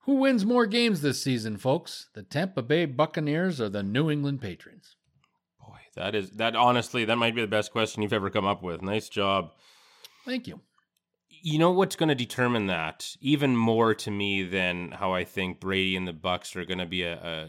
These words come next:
Speaker 2: a, a disappointment. I think they'll be the Cleveland Browns of this year. Remember how everyone hyped
Speaker 1: Yeah,
Speaker 2: them
Speaker 1: oh,
Speaker 2: up?
Speaker 1: absolutely.
Speaker 2: Yeah, I think it'll be the same thing. I'm gonna say that the Tampa Bay Bucs finish just outside the playoffs. It's going to come down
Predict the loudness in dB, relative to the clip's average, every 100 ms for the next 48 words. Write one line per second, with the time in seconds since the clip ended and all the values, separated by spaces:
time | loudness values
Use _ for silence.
0 | -10 -10 -8 -8 -10 -6 -6 -4 -4 -4
1 | -4 -2 -2 -2 -4 -8 -6 -6 -6 -6
2 | -6 -6 -8 -10 -10 -10 -12 -12 -10 -8
3 | -8 -6 -6 -6 -8 -4 -4 -2 0 0
4 | 0 -4 -6 -6 -4 -4 0 2 2 2
5 | 0 0 0 2 0 2 2 0 0 0
6 | 0 0 -4 -8 -4 -4 0 -2 0 -2
7 | -2 -6 -6 -6 -8 -8 -8 -8 -8 -8
8 | -4 -4 -6 -14 -20 -20 -20 -20 -6 -2
9 | -2 -2 2 2 0 -2 0 0 4 6
10 | 6 6 4 0